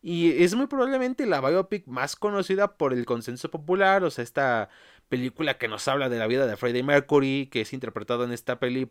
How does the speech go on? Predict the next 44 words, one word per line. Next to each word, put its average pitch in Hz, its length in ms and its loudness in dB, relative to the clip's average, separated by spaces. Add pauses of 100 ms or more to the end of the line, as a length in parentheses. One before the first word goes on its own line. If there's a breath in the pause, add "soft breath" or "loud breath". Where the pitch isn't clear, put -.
(140)
muy 147 400 0
chingón, 123 360 -6
la 113 100 -2
verdad, 113 240 -4
por 110 360 0 (300 loud breath)
Rami 135 240 4
Malek, 151 500 -2
que 131 100 0
la 110 100 -2
verdad 127 320 -2
sí 147 160 -8
se 123 120 -4
rifa 123 180 -2
en 120 60 -4
su 120 80 -6
actuación 107 400 -8
muy 127 200 -6
cabrón, 117 440 -4 (300 loud breath)
en 117 160 -10
su, 110 580 -6
en 113 160 -6
lo 110 140 -4
que 117 100 -8
hicieron 139 280 0
para 104 260 -4
que 110 120 -12
se - 120 -8
pareciera 117 560 -4
al, 104 500 -4 (400 loud breath)
a 120 100 2
este 131 180 0
gran 131 200 0
cantante 123 520 -2
de, 101 380 0
de 120 180 -4
la 117 120 2
banda 120 280 -2
Queen 147 280 -2
y 131 40 -4
todo 135 200 2
eso 139 160 -6
quedó 120 180 0
muy 143 180 -6
bien, 196 340 -4